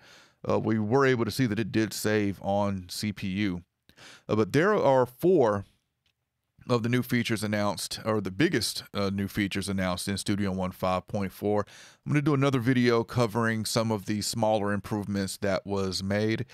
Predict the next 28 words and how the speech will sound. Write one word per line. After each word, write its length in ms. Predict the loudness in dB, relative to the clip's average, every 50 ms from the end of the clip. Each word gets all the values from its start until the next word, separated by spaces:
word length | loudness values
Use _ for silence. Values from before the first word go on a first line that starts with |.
| -14 -20 -20 -20 -12 -4 0
Uh, 200 | 2 2 2 2 0
if 260 | 0 -2 -2 -2 0
you 280 | 0 2 4 4 4 2
enjoyed 360 | 2 2 2 2 2 2 2
this 160 | 0 -2 -2
video, 640 | 0 0 2 2 4 4 4 4 2 2 0 -2 -6 -8 _ _ _ _
I'd 100 | -6 -6
appreciate 600 | -6 -2 0 0 0 2 2 2 2 2 2 2
a 180 | 2 0 0 -2
thumbs 420 | -2 -2 -2 0 0 -2 -4 -2 0
up, 280 | 0 0 0 0 -4
and 200 | -6 -6 -4 -4
if 120 | -4 -4 -2
you 80 | -2
wanna 200 | 0 0 0 -2
see 160 | -2 -4 -4 -4
more 180 | -2 -2 -4
content 560 | -4 -2 0 0 0 0 0 -2 -2 -2 -2
from 240 | -2 -2 -2 0 0
me, 140 | 0 -2 -2
then, 320 | -2 -2 -2 -2 -4 -6 -8
of 120 | -12 -14 -6
course, 340 | -4 -2 -2 -2 -2 -2
you 100 | -4 -2
know 140 | -2 -2 -2
what 180 | -2 -2 -4 -4
to 100 | -6 -6
do. 280 | -4 -2 -2 -2 -4